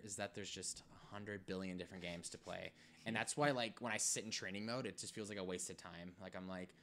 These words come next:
"Dude, I could be playing Red Dead right now, or I could be doing this." I do love Soul Calibur, and I, I,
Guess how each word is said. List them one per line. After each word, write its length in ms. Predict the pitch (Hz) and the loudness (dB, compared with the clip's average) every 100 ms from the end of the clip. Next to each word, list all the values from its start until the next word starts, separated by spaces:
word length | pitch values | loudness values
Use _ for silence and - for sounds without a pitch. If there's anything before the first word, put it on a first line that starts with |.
| - - - | -20 -20 -6
"Dude, 180 | 92 85 | -2 -2
I 40 | |
could 180 | - 92 | -2 -4
be 220 | 90 87 | -2 -2
playing 320 | - 85 85 | -6 -8 -6
Red 180 | 85 85 | -4 -4
Dead 160 | 87 87 | -4 -2
right 160 | 87 85 | -2 -2
now, 460 | 85 85 85 82 | -4 -2 -2 -2
or 80 | 85 | -2
I 60 | 82 | -4
could 160 | - 92 | -4 -6
be 60 | |
doing 280 | 95 90 90 | -4 -4 -2
this." 300 | 87 87 - - - | -2 -2 -4 -8 -4
I 80 | 127 | -2
do 260 | 113 135 170 | 2 6 8
love 220 | 131 135 | 8 6
Soul 160 | 156 147 | 2 2
Calibur, 240 | 147 151 | 4 6
and 80 | 139 | 6
I, 80 | 123 - | 4 2
I, 140 | 143 | 4